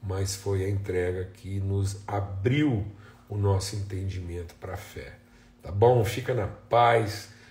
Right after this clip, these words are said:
Até amanhã, se Deus quiser, a gente retoma essa mesa aqui de comunhão, de solidariedade, de hospitalidade, de fervor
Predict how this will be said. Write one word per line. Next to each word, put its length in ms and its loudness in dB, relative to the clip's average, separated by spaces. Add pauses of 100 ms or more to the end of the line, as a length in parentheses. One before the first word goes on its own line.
(140)
Até 380 2
amanhã, 480 4
se 200 -4
Deus 280 4
quiser, 680 0 (220)
a 60 -10
gente 300 0
retoma 460 4
essa 220 2
mesa 280 2
aqui 160 -4
de 100 -8
comunhão, 600 2 (280)
de 80 -6
solidariedade, 920 4
de 60 4
hospitalidade, 720 -2
de 60 0
fervor 1120 2